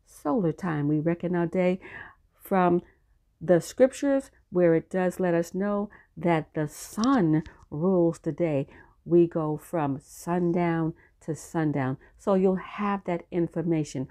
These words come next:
Now, while you're on our site, go on and browse with confidence. We have books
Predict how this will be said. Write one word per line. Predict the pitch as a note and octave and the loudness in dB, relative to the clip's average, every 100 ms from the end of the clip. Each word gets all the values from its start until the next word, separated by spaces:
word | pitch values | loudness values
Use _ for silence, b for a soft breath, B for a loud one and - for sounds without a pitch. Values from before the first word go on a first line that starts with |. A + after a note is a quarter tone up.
| B B B | B B B
Now, | A3 F#3 - _ _ _ _ _ _ _ _ _ - | -2 -2 -4 _ _ _ _ _ _ _ _ _ -6
while | C#3+ C#3+ F#3+ C4+ | 0 2 2 4
you're | C#4+ D4 - | 4 2 0
on | A#3 A#3+ | -4 -4
our | A3+ A3 | -4 -4
site, | - - A3+ C#3+ - _ B B B | -8 -10 -8 -8 -12 _ B B B
go | A3 D4 E4+ | -2 2 4
on | E4+ | 4
and | A3+ C#3 | 2 0
browse | C#3 A3 C#4 D4 A#3 F3 - B B | -4 -4 -2 0 0 0 -6 B B
with | G#3+ G3+ - | -2 -2 -8
confidence. | - - - C4+ - F#3 C#3 - B B B | -20 -14 -4 -4 -2 -2 -2 -4 B B B
We | A3 E4+ | 4 4
have | F4+ D4 G#3 - _ | 4 -2 -2 -6 _
books | C#4+ - - - - | -8 -8 -14 -20 -20